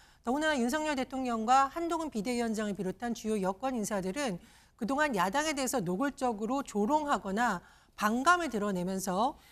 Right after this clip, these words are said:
국민 통합을 이뤄야 할 집권 여당의 직무를 방기했다라는 비판을 피하지 못하고 있는 상황입니다. 그렇다면 저런 상황에서 오히려 대통령이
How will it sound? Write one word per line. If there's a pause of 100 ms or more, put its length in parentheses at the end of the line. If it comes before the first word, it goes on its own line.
(180)
국민
통합을
이뤄야
할
집권
여당의
직무를
방기했다라는
비판을 (320)
피하지
못하고
있는
상황입니다. (320)
그렇다면
저런
상황에서
오히려
대통령이